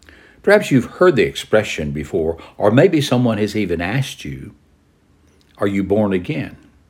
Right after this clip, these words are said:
Have you been born again?" Now, many people take offense to that question, and many people are mystified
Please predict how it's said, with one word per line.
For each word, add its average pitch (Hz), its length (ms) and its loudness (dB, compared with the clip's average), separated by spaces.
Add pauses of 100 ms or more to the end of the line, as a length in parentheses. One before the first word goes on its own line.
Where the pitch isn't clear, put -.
(520)
Have 110 180 -2
you 95 80 -2
been 85 180 0
born 82 300 -2
again?" 71 420 -10 (1080)
Now, 143 100 0
many 208 180 4
people 98 240 -2
take 87 200 -4
offense 101 560 -4 (180)
to - 120 -8
that 67 200 -8
question, 113 580 -8 (680)
and 120 140 4
many 185 180 2
people 101 300 -2
are 90 80 2
mystified 80 960 -2